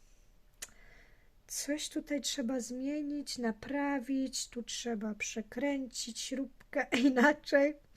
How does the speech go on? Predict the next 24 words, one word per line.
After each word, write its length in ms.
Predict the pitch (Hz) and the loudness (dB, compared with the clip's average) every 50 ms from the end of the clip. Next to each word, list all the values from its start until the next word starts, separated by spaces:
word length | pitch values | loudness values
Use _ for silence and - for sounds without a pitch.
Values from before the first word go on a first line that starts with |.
| - - - - - - - - - - _ _ - | -16 -16 -14 -14 -16 -16 -18 -20 -20 -20 _ _ 0
tu 140 | - 247 240 | 2 2 4
odkręcić, 1120 | 220 233 220 - - - - 285 302 311 302 285 269 - - 294 285 269 - - - - - - - - - - - - - - - - - - - - - - - - - - - - - - - - - - - - - - _ _ _ - _ _ - - - | 4 0 0 0 -6 -6 0 2 2 4 2 2 0 -2 0 0 0 0 -2 -8 -12 -14 -18 -20 -20 -20 -20 -20 -20 -20 -20 -20 -20 -20 -20 -20 -20 -20 -20 -20 -20 -20 -20 -20 -20 -20 -20 -20 -20 -20 -20 -20 -20 -20 -20 -20 _ _ _ -20 _ _ -20 -20 -6
e, 440 | 240 226 208 214 214 214 214 208 202 202 202 202 - - - - - - - - - - - - - - - - - - - - - - | -4 0 0 0 0 0 -2 -2 -4 -6 -8 -12 -16 -20 -20 -20 -20 -20 -20 -20 -20 -20 -20 -20 -20 -20 -20 -20 -20 -20 -20 -20 -8 -4
no 160 | 214 220 226 | -2 -2 -2
to 360 | 226 - 240 226 233 233 233 | -2 -2 -2 0 0 0 -2
ciężko 440 | 233 - 277 269 269 - - - 226 | -4 -4 -4 -4 -4 -4 -4 -4 -4
ci 140 | 208 - 196 | -4 -4 -6
będzie 320 | 190 185 180 175 - 180 | -8 -8 -6 -6 -8 -8
uznać 800 | - - - 196 190 196 196 185 180 185 - - - - - - - - - - | -6 -6 -6 -6 -4 -4 -6 -8 -8 -10 -12 -14 -16 -16 -16 -18 -20 -20 -20 -18
swoją 480 | - - - - 220 214 202 196 196 190 | -16 -16 -12 -6 -4 -2 0 0 0 0
wartość 720 | 208 208 202 208 - - 196 175 - - - - - - | 0 -2 -2 -2 -6 -8 -10 -10 -10 -12 -16 -16 -18 -16
tak 220 | - - - - | -14 -14 -12 -10
naprawdę. 580 | 202 190 - - 240 226 220 208 196 - 196 196 - - - - _ - - - - - - _ - - _ - _ - - - - - - - - - | -12 -12 -6 -2 0 0 0 0 -4 -8 -14 -18 -20 -20 -20 -20 _ -20 -20 -20 -20 -20 -20 _ -20 -20 _ -20 _ -20 -20 -20 -20 -20 -20 -20 -8 0
Poczuć 500 | - 233 226 - - - - - - - _ - | 2 2 2 0 -6 -16 -18 -20 -20 -20 _ -14
w 60 | - | -12
sercu, 460 | - - 220 214 202 208 - - - | -4 -2 0 -2 -2 -4 -10 -14 -10
nie 140 | 185 190 190 | -10 -10 -4
tylko 280 | - 233 220 - 208 | -4 -4 -4 -4 -6
sobie 240 | 196 - 208 180 180 | -8 -8 -8 -10 -10
powiedzieć: 800 | - - 190 185 190 185 180 - - - - - - - - - - | -10 -10 -8 -6 -6 -8 -8 -10 -14 -16 -16 -16 -16 -16 -14 -12 -10
„Jestem 380 | 170 185 180 - - 190 185 | -8 -8 -6 -6 -6 -6 -4
zajebisty, 1000 | 185 190 185 190 196 214 269 285 285 - - - - 285 285 277 277 294 294 294 269 | -4 -4 -2 -2 0 0 0 -2 -2 -4 -8 -4 -2 0 0 2 0 0 -2 -4 -4
jestem 400 | 240 220 214 - - - 165 160 | -4 -4 -6 -6 -10 -12 -12 -6
dobry, 480 | 165 190 202 196 190 202 196 190 190 | -4 -4 -4 -2 -2 -4 -4 -4 -4